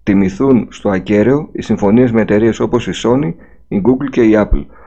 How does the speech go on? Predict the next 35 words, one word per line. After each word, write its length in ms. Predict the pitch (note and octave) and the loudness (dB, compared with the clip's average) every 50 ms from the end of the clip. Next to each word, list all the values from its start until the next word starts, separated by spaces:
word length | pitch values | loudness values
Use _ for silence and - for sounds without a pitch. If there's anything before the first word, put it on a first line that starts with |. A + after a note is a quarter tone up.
| - - - - | -20 -20 -16 -6
Όπως 220 | - B2 B2 C3 B2 | -4 -2 -2 -2 -2
συνέβη 320 | - A2 B2 B2+ A#2+ A2 | 0 2 2 2 2 2
με 80 | A2+ A2 | 0 0
το 120 | A2 G2+ F#2 G#2 | 0 0 0 0
Minecraft, 360 | A2 A#2 A#2+ - D3+ D3+ - - - - | 0 0 -2 -2 -4 -6 -6 -8 -10 -4
που 80 | A#2+ | 0
με-, 360 | A#2 A#2 A#2+ B2+ C3 B2+ - - - | 0 2 4 4 4 2 0 -2 -2
ναι 200 | - A2 A2+ A2 | 0 2 2 4
μεν 160 | A2 A2 G#2 | 4 2 2
εξαγοράστηκε 600 | F#2+ - - G2 F#2+ F#2+ F#2 F#2+ F#2+ F#2 - F2+ | 0 -2 -4 -4 -2 -2 -2 -2 -4 -4 -6 -10
από 140 | F2 - - | -10 -8 -6
τη 60 | F#2 | -4
Microsoft, 420 | F#2 G2 F#2+ A#2+ A#2+ - D#3+ D#3+ - | -4 -4 -4 -4 -4 -6 -6 -4 -2
όμως 220 | C3+ A#2+ A#2+ A2+ | 0 0 0 -2
συνέχισε 320 | - A2 A#2 C3 B2+ - | -2 0 0 0 0 0
να 100 | A#2+ A#2+ | 0 2
είναι 100 | B2 B2+ | 2 2
διαθέσιμο 600 | A#2+ A2+ G#2 G2 - B2+ B2+ B2+ C3+ C#3 C#3 C3+ - - - - - - - - - - | 2 0 -2 -2 -2 -4 -4 -4 -4 -4 -4 -4 -8 -12 -20 -20 -20 -20 -20 -20 -20 -20
σε 180 | - - - A2 | -8 -2 2 2
όλες 260 | A#2+ B2+ B2+ A#2+ - | 2 2 0 -4 -8
τις 160 | - - - | -12 -18 -10
πρα-, 400 | - A2 G#2+ G#2 G#2+ G#2+ G#2 - - - - | -4 -2 0 0 0 0 -2 -4 -6 -8 -6
πλατφόρμες. 580 | - G#2 - - - A#2+ A2 F2 D#2 D2 - - - - - - - - - - _ | -6 -6 -4 -2 -2 -2 0 0 -2 -4 -6 -10 -20 -20 -20 -20 -20 -20 -20 -20 _
Ε, 80 | _ - - - | _ -16 -16 -4
ό,τι 340 | - - B2+ C#3 C3 C#3 B2+ | 0 2 2 2 2 2 2
έχει 180 | C3 C#3 - | 2 2 0
υπογραφεί 460 | - - B2+ A2+ A2+ A2 G#2+ - A2+ - | -2 -2 -2 0 0 0 -2 -2 -4 -4
και 100 | - A2+ | -2 -2
ό,τι 140 | A#2 - | 0 0
έχει 100 | C3 B2+ | 0 0
συμφωνηθεί 520 | - - A2+ F#2+ G#2+ G2+ G2+ G#2 - B2 A#2 | 0 -2 -2 0 0 0 0 0 0 0 0
για 380 | G#2+ F#2 G#2 G2+ G2 F#2+ - - | 0 2 0 -2 -2 -2 -4 -6
όση 340 | - - B2+ C#3 C3+ - A#2+ | -4 -2 0 0 -2 -4 -4
χρονική 340 | G#2+ G#2+ G2 G2 F#2+ G#2 A2+ | -2 0 0 0 0 0 0
περίοδο, 580 | - F#2 E2+ F#2+ A2+ C#3 C#3+ D#3+ E3 F3 F#3 | 0 0 0 0 0 0 0 0 -2 -2 -2